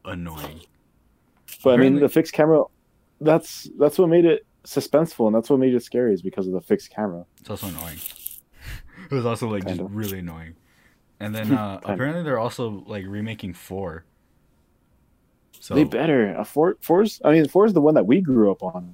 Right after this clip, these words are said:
Speaker 1: Yeah,
Speaker 2: I
Speaker 1: that's the
Speaker 2: mean,
Speaker 1: greatest one.
Speaker 2: all of you who, for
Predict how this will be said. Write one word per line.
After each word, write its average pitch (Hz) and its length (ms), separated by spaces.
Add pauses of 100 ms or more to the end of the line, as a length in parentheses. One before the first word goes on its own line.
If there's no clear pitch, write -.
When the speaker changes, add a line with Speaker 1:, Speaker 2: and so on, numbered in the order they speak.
(140)
Speaker 1:
Yeah, 95 160
Speaker 2:
I - 20
Speaker 1:
that's 110 100
the 107 60
Speaker 2:
mean, 107 100
Speaker 1:
greatest 90 260
one. 82 160 (180)
Speaker 2:
all 107 160
of 98 80
you 101 80
who, 104 260 (600)
for 127 220